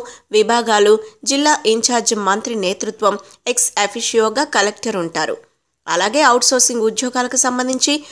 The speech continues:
అందరికీ ఒకే రకమైన నిబంధనలు వర్తింపచేయాలని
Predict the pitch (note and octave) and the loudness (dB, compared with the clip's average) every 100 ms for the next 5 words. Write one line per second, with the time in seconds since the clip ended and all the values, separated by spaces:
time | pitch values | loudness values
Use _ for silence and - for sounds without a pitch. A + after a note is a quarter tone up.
0 | - - B3 C#4+ D4+ C#4+ C#4 G#3 - B3 | -14 -2 0 0 -2 -2 0 0 0 0
1 | A#3+ B3+ C#4+ D4 C4 A3+ C4 B3 A#3 G#3+ | 0 -2 -4 -2 -2 -2 -2 -2 -2 0
2 | E3 - A3+ A#3+ - A#3+ B3 B3+ C4+ | -2 -4 -12 -6 -4 0 0 0 0